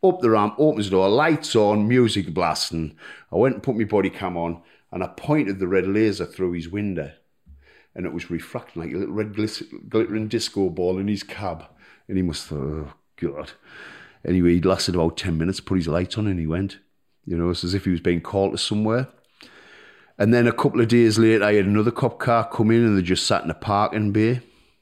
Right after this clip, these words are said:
So I put me, me laser on again, went outside and it blasted through his window, and he got, and you could see he was sick, and he got out of his car and he come wandering over. He went, "Eddie, man," he says, "we get it." He says, "We get it."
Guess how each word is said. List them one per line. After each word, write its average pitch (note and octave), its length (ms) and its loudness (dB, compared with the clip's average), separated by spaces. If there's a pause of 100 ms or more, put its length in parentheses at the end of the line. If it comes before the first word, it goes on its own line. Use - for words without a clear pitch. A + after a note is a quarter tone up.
(300)
So - 200 -2
I D2+ 60 0
put - 300 -8
me, D#2 180 -8 (180)
me E2+ 280 -8 (200)
laser G#2+ 400 -2
on B2 120 0
again, C3 300 0
went G2+ 140 0
outside F#2 360 0
and A2+ 80 -2
it F2 100 -8
blasted F2+ 360 -4
through F#2 180 -6
his F2+ 140 -6
window, F#2+ 200 -4
and F2 80 -4
he E2+ 60 -6
got, F2+ 240 -10
and F#2+ 140 -6
you F#2 80 -6
could G2 180 -8
see - 180 -4
he G#2 60 0
was E2+ 200 -4
sick, - 280 -10
and D2 100 -12
he C#2+ 60 -12
got E2+ 120 -4
out F#2 140 -2
of - 40 -12
his F2 120 -10
car E2+ 200 -8
and D#2+ 100 -6
he D2+ 80 -12
come E2 140 -10
wandering D#2+ 300 -10
over. D2+ 140 -8
He C#2 80 -10
went, C2+ 200 -14
"Eddie, G2 260 -8
man," F2+ 340 -10 (520)
he - 60 -20
says, - 180 -14
"we F#2 120 -6
get F2+ 280 -14
it." - 280 -16 (720)
He - 80 -20
says, E2 200 -10
"We F#2 100 -8
get F2 280 -10
it." - 300 -12